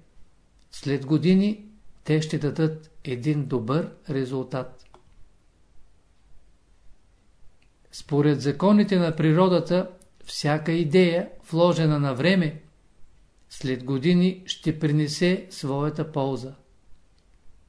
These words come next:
Затова не се обезсърчавайте. Не мислете, че всяко усилие, което направите, ще бъде без последствие.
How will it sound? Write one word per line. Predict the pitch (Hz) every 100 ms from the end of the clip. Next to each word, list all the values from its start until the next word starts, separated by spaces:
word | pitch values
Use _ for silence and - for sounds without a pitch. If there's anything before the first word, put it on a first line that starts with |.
| _ _ _
Затова | 147 123 147 156 160 160 160 - _ _ _ - -
не | 131 135
се | -
обезсърчавайте. | 170 185 190 185 180 165 - 156 131 127 - - - _ _ _ _ - - - -
Не | 156 170
мислете, | 175 180 - 214 220 220 214 -
че | - 170
всяко | 160 - 175 180 214
усилие, | 202 - 202 175 165 165
което | 165 165 165
направите, | 160 151 156 196 190 180 180 190 - - -
ще | - - 147
бъде | 160 165 170
без | 196 190 -
последствие. | 160 151 143 - 147 147 175